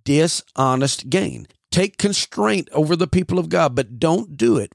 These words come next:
for dishonest gain. When a minister doesn't care where he gets his money from, nor how he gets his money,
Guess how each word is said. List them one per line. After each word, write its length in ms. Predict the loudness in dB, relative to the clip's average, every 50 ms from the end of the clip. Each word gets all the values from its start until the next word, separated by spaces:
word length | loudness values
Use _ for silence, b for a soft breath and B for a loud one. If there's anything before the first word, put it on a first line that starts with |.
| _
for 140 | -4 -4 -4
dishonest 1160 | -4 -6 -6 -2 0 0 0 0 -2 -4 -8 -6 -4 -2 -2 0 0 0 -2 -2 -4 -8 -6 -2
gain. 460 | 0 0 2 2 0 -2 -4 -10 -16 -20 _
When 180 | _ -2 0 0
a 60 | 0
minister 540 | -2 0 0 2 2 2 0 -2 -2 -6 -2
doesn't 400 | 0 0 0 0 0 -4 -6 -4
care 280 | -4 -2 0 0 0 0
where 280 | 0 0 0 2 2
he 160 | 2 0 0
gets 260 | 0 -2 -2 -2 0 -2
his 160 | -2 -2 0
money 300 | 0 0 0 2 0 -2
from, 380 | -2 0 0 0 0 0 0
nor 200 | 0 2 2 2
how 320 | 0 -2 -4 -2 -2 0 2
he 120 | 0 0
gets 260 | 0 -2 -4 -4 -2
his 160 | -4 -4 -2 -2
money, 340 | -2 -2 0 0 -2 -2